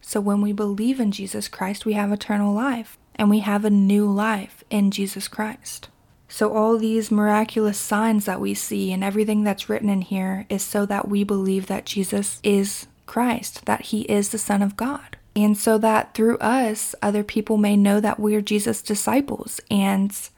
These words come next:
we can let other people know about Jesus and how amazing he is, so that they may believe also and have eternal life. This chapter, you guys,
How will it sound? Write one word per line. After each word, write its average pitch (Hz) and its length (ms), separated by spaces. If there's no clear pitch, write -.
we 220 180
can 220 220
let - 160
other 220 200
people 214 360
know 202 240
about 196 260
Jesus - 640
and 202 120
how 208 180
amazing 208 480
he 202 200
is, - 360
so - 160
that 208 240
they 214 120
may 233 200
believe 208 400
also - 560
and 202 100
have 208 180
eternal 202 440
life. - 440
This 269 260
chapter, 190 500
you 185 200
guys, 196 680